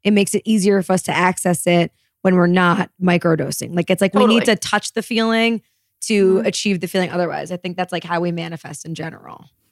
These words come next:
Speaker 2: Have you ever done physical therapy for, like, a bad knee or anything? And
Speaker 1: Yeah.
Speaker 2: they, like, put electrodes on your body and they're like, "Oh, you know, this muscle isn't firing the way it should. This muscle isn't firing the way, way it should. So we're gonna give you exercises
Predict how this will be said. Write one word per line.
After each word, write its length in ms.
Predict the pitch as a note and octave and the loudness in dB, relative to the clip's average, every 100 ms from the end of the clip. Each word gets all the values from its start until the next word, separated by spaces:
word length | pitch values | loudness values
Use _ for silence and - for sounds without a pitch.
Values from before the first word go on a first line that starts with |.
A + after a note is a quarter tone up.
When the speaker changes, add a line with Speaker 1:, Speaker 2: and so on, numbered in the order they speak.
| _ _ _ _ _ | _ _ _ _ _
Speaker 2:
Have 180 | B3+ C4+ | -2 0
you 140 | D4+ | 2
ever 180 | D4 F4+ | 2 2
done 200 | G4+ A#4 | 2 0
physical 440 | - A#3+ G#3+ A3+ A3+ | 0 0 0 0 2
therapy 480 | G3 F#3+ F#3+ G3+ G3+ | 2 4 2 0 -4
for, 180 | G3 | -2
like, 280 | F#3+ F3+ - - | 2 2 0 -4
a 80 | |
bad 540 | F3+ D#3+ D#3 D#3+ D#3+ D#3+ | 0 4 6 6 2 -2
knee 320 | D3+ D#3 E3+ | -8 -6 -4
or 60 | F#3 | -4
anything? 500 | G3+ G#3 G#3+ G#3 G3+ | -6 -4 -2 -2 0
And 100 | F#3+ | 2
Speaker 1:
Yeah. 140 | F3+ | 4
Speaker 2:
they, 60 | F#3+ | 2
like, 180 | F3 D#3 | 0 0
put 160 | G#3 | -2
electrodes 580 | G#3 F#3 F3+ - G3+ G3 | 0 0 0 2 0 2
on 120 | F#3+ | 0
your 120 | F#3+ | 0
body 360 | F3 E3+ E3+ F3 | 2 4 4 4
and 120 | F3 | 2
they're 120 | F3 F3 | 2 4
like, 280 | E3+ F3 - | 2 2 2
"Oh, 200 | F#4 C4 | 4 4
you 140 | A3+ | 4
know, 140 | G#3+ G#3+ | 2 2
this 260 | B3 - | 2 2
muscle 360 | A#3 A3 G#3 G3 | 2 2 4 2
isn't 220 | G3 F#3 | 2 0
firing 420 | - F#3+ F3+ F3+ | 2 4 4 2
the 80 | F#3 | 2
way 160 | F3+ F3 | 4 2
it 80 | D3+ | 2
should. 380 | - D#3 D3 | 2 2 2
This 180 | G#3 A#3 | 0 2
muscle 320 | G3+ F3+ D#3+ E3 | 2 2 2 2
isn't 200 | E3+ E3+ | 0 2
firing 320 | D#3+ D3 D#3 | 2 2 2
the 60 | D#3+ | 2
way, 120 | D#3 | 2
way 340 | D#3 F3+ F#3+ | 0 0 2
it 80 | D#3+ | 4
should. 200 | - C3 | 2 0
So 80 | G3+ | 0
we're 140 | G3+ | 0
gonna 140 | G#3+ A3 | 0 0
give 100 | G#3+ | 0
you 120 | G#3 | 2
exercises 680 | F#3+ G#3+ G#3+ G3+ G3 F#3+ | 0 0 0 0 2 0